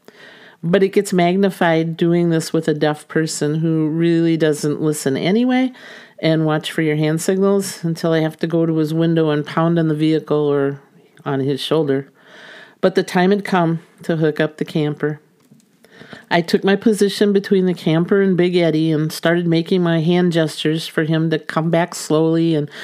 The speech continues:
to aim the bumper left or right, and it never fails. When he is spot on and about two inches away, he will bypass my instructions and put it in drive and pull ahead to start all over again.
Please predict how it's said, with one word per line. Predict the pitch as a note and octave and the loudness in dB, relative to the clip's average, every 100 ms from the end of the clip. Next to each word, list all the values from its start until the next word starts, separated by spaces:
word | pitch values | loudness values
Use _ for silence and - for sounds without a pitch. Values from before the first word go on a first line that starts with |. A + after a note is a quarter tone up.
| - - _ _ _ _ _ _ _ | -18 -20 _ _ _ _ _ _ _
to | - F3 | -4 0
aim | E3 F#3 | 2 2
the | E3+ | 2
bumper | D#3+ E3 F3 | 2 2 0
left | E3 D3+ D3+ - | 2 0 -2 -2
or | E3+ | 0
right, | D3+ D3 D3+ - | 2 2 0 -2
and | D3 C#3+ - _ _ | -6 -6 -8 _ _
it | E3 F3 | -2 0
never | F3+ G3 | 2 0
fails. | F#3+ F3+ D3+ D3 - - - - - | 0 0 0 -2 -8 -20 -20 -20 -8
When | E3 E3 | -2 2
he | E3+ | 2
is | D#3 | 0
spot | - - - F3 G#3+ | -4 -4 0 2 2
on | A3 F3+ E3 E3 | 2 2 2 0
and | - D#3 | 0 -2
about | D3+ C3+ - | 0 -2 -4
two | - G3 | 0 2
inches | A3 - A3+ | 2 0 0
away, | A#3 F#3+ D3+ D3 E3 _ - - _ - | 2 2 2 0 -2 _ -20 -20 _ -6
he | - | 0
will | F3+ | 0
bypass | E3 E3+ G3+ G#3 G#3+ G#3 | 2 0 0 0 0 0
my | G3 | 0
instructions | F#3 - D#3+ D#3 - F3+ E3 | 0 0 -2 -2 -2 -2 0
and | D3 D3 | -4 -2
put | G#3 | 0
it | G#3+ | 0
in | G3+ | 0
drive | F#3+ D3+ D#3 F3+ F#3+ - | 0 0 2 0 -4 -6
and | D#3 C#3+ C#3+ - | -4 -2 -4 -6
pull | - G#3 G#3+ | 0 0 2
ahead | F#3 F3+ E3+ | 0 -2 -2
to | D#3 | -6
start | - D#3 D3+ | -2 -2 0
all | D#3 D#3+ | 0 0
over | D#3 D3+ D3 | 0 -2 -4
again. | D3 C#3+ D3 | -4 -4 -6